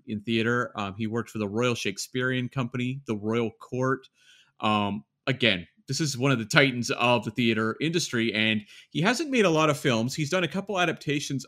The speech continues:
of the plays, um, but I guess his, his first real, like, you know, film was On Chesil Beach, starring Saoirse Ronan, who was in Hanna,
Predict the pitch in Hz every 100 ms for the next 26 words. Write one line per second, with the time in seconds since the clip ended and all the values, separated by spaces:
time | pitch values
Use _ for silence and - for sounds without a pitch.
0 | - 131 147 139 127 - 104 95 92 120
1 | - _ _ _ _ - 131 127 123 117
2 | 117 - - 135 - 151 - 156 208 -
3 | 220 160 - 151 131 - _ - 214 208
4 | 202 175 143 123 - - 131 104 - -
5 | 160 113 104 - - 120 123 117 107 -
6 | 131 - 170 - 127 104 143 101 - -
7 | - - 120 107 104 143 - 110 143 123
8 | 120 127 104 101 110 101 151 170 101 -